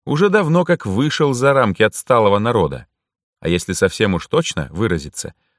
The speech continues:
то он соответствовал примерно середине двадцать первого века моей, можно сказать, родины Земли. То есть там вовсю изучали ии, космос, заселяли Луну и Марс, а также народ на планете проживал вполне себе образованный.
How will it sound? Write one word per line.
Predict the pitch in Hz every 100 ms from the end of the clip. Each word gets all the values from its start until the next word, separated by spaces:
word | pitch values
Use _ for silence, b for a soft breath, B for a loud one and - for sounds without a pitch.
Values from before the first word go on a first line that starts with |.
| _ _
то | 95
он | 110 101
соответствовал | - 104 - 135 - - 113 113
примерно | 95 95 104 107 101
середине | 90 95 95 123 147 127
двадцать | 87 113 127 - 104
первого | - 117 110 98 90
века | 98 117 113
моей, | 92 98 87 90 113 98
можно | 92 95 92
сказать, | - 92 90 95 -
родины | - 95 120 110 98 98
Земли. | 80 87 87 80 76 64 _ _ _ _ _ _
То | -
есть | 101 107 -
там | 120 117
вовсю | 107 107 - 123 113
изучали | 101 104 123 113
ии, | 104 - 143 98 107 107 80
космос, | - 123 117 - 95 -
заселяли | 90 95 - 156 170 151
Луну | 131 123 127 123
и | 101
Марс, | 85 101 120 101 - _ _ _ _
а | 78
также | - 78 90
народ | 80 78 113 135
на | 131
планете | 135 139 113 78
проживал | 87 87 87 95 87
вполне | - 98 98 113 107
себе | 117 110
образованный. | - 117 117 135 147 113 78 71 -